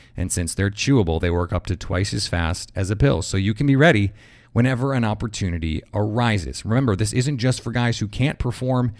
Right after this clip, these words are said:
It's for any guy who wants a little extra function to enhance their performance in the bedroom. Blue Chew is prescribed online and shipped straight to your door in a discreet package, so no in-person doctor visits, no waiting in the pharmacy, and best of all,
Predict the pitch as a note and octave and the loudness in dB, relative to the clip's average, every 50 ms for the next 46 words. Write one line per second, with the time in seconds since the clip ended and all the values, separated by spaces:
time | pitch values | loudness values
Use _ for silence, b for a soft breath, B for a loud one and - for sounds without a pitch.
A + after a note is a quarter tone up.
0 | B B B B B - G#2+ - - - - - - C3 C3 C#3+ C#3+ C3 A#2+ G#2+ | B B B B B -4 -4 -2 -2 -4 -6 -4 -2 -2 0 0 2 2 2 2
1 | G2 F#2 F2+ E2+ G2 G#2+ G#2 G2+ G2 F#2+ - F#2+ F2+ F#2+ G#2 G2+ - - A2 - | 2 2 2 0 0 2 2 2 0 0 -2 -2 -2 -2 -2 -2 0 -2 -2 -2
2 | - - B2 A#2 - - G2 G2 - - G#2 F#2 E2+ F2 F2+ b b b b b | 0 0 -2 0 0 -2 -4 -4 -4 -4 -4 -4 -4 -6 -8 b b b b b
3 | - - G#2 G2 F#2 D2 - F#2+ G2+ G2+ G2 - G#2 F#2 - - E2+ - - F#2+ | -4 -2 0 0 0 0 0 2 2 2 0 0 -2 -2 -2 -4 -6 -6 -4 -4
4 | G2 G2 G2+ G2 F#2+ - - _ - G2+ F#2+ F#2 F#2 F#2 F#2 F#2 F2 D#2+ G#2 G#2 | -2 0 0 -2 -4 -6 -8 _ -4 -4 -2 -2 -2 -2 -4 -2 0 2 2 2
5 | G#2 F2+ F#2+ G2 E2+ D#2+ F2+ - - B B B B B - A2 G#2 - - G#2 | 2 2 0 -2 -2 -2 -4 -8 -16 B B B B B 0 0 0 2 2 0
6 | G2 - - G#2+ - - A2 G#2 G#2 F#2+ F#2 F2+ F#2 F#2+ A2 A#2+ C3 B2+ A#2 A2 | 2 0 0 -2 -2 0 2 2 2 4 2 0 0 0 0 0 0 0 0 -2
7 | - G#2 - - - - B2+ D#3 D#3 - D3+ D#3 D3+ A#2 C3+ B2 A#2+ A#2+ A#2 A2 | -2 -2 -4 -4 -4 -2 -2 -2 0 0 0 0 0 2 2 2 2 2 0 0
8 | G#2 F#2+ A2+ - - - A#2 B2 A#2 - A#2 G2 F#2 - - - - - G#2+ G#2+ | 0 -2 -2 -4 -4 -4 -4 -2 0 2 2 0 0 -2 -6 -8 -8 -6 -4 -2
9 | A#2+ C#3 D3+ B2 - A#2+ G#2 - G#2 F#2 E2+ A2 A#2+ - - C#3 B2 C3+ C#3 B2+ | 0 0 0 0 0 0 0 -2 -4 -2 -2 -2 0 0 -2 -2 0 0 0 0
10 | C#3 C3 - - - b b b b b b - G2+ A#2 C3+ E3+ F#3 G3+ G3+ G3+ | -2 -2 -4 -8 -14 b b b b b b 0 2 4 4 4 4 4 4 4
11 | G3 F#3 - D3 C#3+ C#3 C#3 C3+ - - C3+ C3 A#2+ G#2 G#2+ G2+ - - - G2+ | 2 2 2 0 0 2 2 0 0 0 0 2 4 4 4 4 2 2 0 0
12 | F2+ F2+ E2+ D#2+ D#2+ D#2 E2 | 0 0 0 0 -2 -2 -4